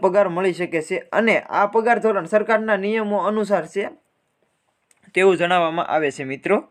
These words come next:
ત્યારબાદ તેની કઈ રીતે પસંદગી કરશે તો તેની માહિતી મેળવીએ. તે પહેલાં આપણે, આપણે એક WhatsApp ગ્રુપની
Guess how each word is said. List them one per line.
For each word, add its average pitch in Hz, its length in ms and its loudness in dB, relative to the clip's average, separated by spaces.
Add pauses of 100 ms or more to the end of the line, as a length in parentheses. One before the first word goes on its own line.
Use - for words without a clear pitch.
(1500)
ત્યારબાદ 233 400 0
તેની 226 260 2
કઈ 240 180 4
રીતે 240 260 0
પસંદગી 214 480 -4
કરશે 220 340 0 (560)
તો 165 80 0
તેની 208 360 2
માહિતી 196 380 4
મેળવીએ. 196 340 4 (100)
તે 220 160 4
પહેલાં 226 320 2 (120)
આપણે, 208 260 0
આપણે 202 320 2
એક 165 120 -4
WhatsApp 202 300 2
ગ્રુપની 214 400 -2